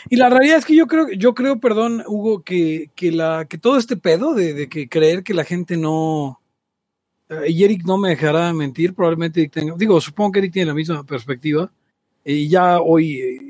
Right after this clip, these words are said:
igual tú también, Hugo, sobre que, pues, nadie puede regresar, es por el error que cometemos, una, de creer que todos los libertarios son, son listos, y, y dos, que tenemos la última verdad, eh, que es un error creer que el libertarismo tiene la última verdad de todo.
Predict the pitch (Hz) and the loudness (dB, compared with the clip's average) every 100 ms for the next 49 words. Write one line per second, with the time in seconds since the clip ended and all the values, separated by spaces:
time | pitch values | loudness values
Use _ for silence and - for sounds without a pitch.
0 | 294 147 143 151 151 151 139 143 139 139 | -16 -10 -6 -6 -6 -10 -8 -8 -8 -10
1 | 180 160 156 156 151 147 151 220 247 180 | -12 -8 -4 -4 -6 -8 -2 0 0 2
2 | 240 233 185 170 165 196 202 196 - - | 4 4 2 0 0 2 0 -2 -8 -20
3 | - _ - 233 226 233 208 170 165 160 | -20 _ 2 4 4 4 4 6 4 4
4 | 190 202 185 170 160 151 - 175 185 180 | 4 2 0 -8 -6 -4 -4 -4 -4 -4
5 | 180 214 196 156 165 170 190 185 165 151 | -4 -2 -2 -2 -2 -2 -2 0 0 0
6 | 143 165 165 156 160 160 160 _ - 156 | -2 -2 -2 -2 -4 -4 -6 _ -10 -6
7 | 165 180 220 196 202 208 247 233 226 214 | -4 -4 -6 -6 -4 0 2 2 0 2
8 | 240 220 202 175 185 220 208 202 190 196 | 2 4 4 4 4 4 2 0 2 2
9 | 233 - _ _ _ _ _ _ _ _ | 0 -4 _ _ _ _ _ _ _ _
10 | 156 143 131 123 - 170 180 254 220 175 | -4 -2 -4 -6 2 2 4 4 6 4
11 | 254 143 - _ _ _ _ - 160 170 | 2 0 -8 _ _ _ _ -2 2 2
12 | 180 - 170 147 143 135 147 160 175 175 | 0 2 2 2 0 0 -2 0 -2 -2
13 | 170 165 170 151 135 135 151 147 226 185 | -2 -2 -2 -4 -2 2 2 2 0 0